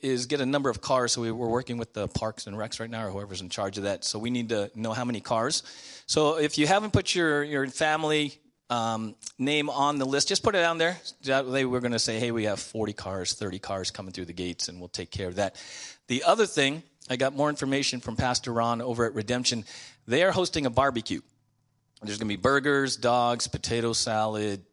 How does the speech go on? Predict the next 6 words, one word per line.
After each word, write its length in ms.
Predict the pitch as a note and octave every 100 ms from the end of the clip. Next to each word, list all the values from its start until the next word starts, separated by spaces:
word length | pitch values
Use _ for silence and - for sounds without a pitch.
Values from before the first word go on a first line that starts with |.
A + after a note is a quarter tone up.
| _
chips, 440 | - A2 A2+ - -
sodas, 880 | - - - - G#2 G2+ G#2 G2+ -
cold 280 | A2 G#2
drinks, 480 | F2+ F#2+ G2 G2 -
desserts, 600 | - G2 F#2 G2 G2+ - - - - -
okay? 280 | A2 A#2